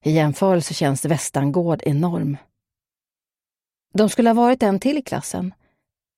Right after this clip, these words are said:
Fred skulle ha varit här. Men det är han inte. Och utan honom har hon ingen. Hon måste börja om på nytt. Mamma tycker att det är bra.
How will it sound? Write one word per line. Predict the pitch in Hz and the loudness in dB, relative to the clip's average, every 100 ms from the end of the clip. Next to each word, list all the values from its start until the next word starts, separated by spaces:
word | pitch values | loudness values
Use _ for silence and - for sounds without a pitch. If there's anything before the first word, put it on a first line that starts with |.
| _ | _
Fred | - 233 254 180 - | 0 2 2 0 -8
skulle | - - 190 | -8 0 2
ha | 170 | 4
varit | 160 156 - | 2 0 -2
här. | - 165 - _ _ _ _ _ _ | -6 -6 -10 _ _ _ _ _ _
Men | 180 170 | -2 2
det | 185 | 2
är | 170 | 2
han | 175 | 0
inte. | 185 170 - 160 _ _ _ _ _ _ - | -4 -6 -8 -10 _ _ _ _ _ _ 0
Och | |
utan | 185 180 202 | 2 4 2
honom | 196 202 170 185 175 | 4 2 2 0 0
har | 175 180 | 0 2
hon | 170 151 | 2 2
ingen. | 160 160 165 131 - _ _ _ _ _ _ _ _ _ - | 2 0 0 -2 -6 _ _ _ _ _ _ _ _ _ -2
Hon | 165 | 0
måste | 170 - | 0 2
börja | 185 175 165 | 2 4 4
om | 196 160 | 2 2
på | - | 0
nytt. | 196 175 _ - - _ _ _ _ _ _ _ | -2 -2 _ -18 -18 _ _ _ _ _ _ _
Mamma | 185 180 180 220 | 2 4 4 2
tycker | - 160 135 | 0 -2 -2
att | |
det | 135 | 0
är | |
bra. | 139 165 | 0 0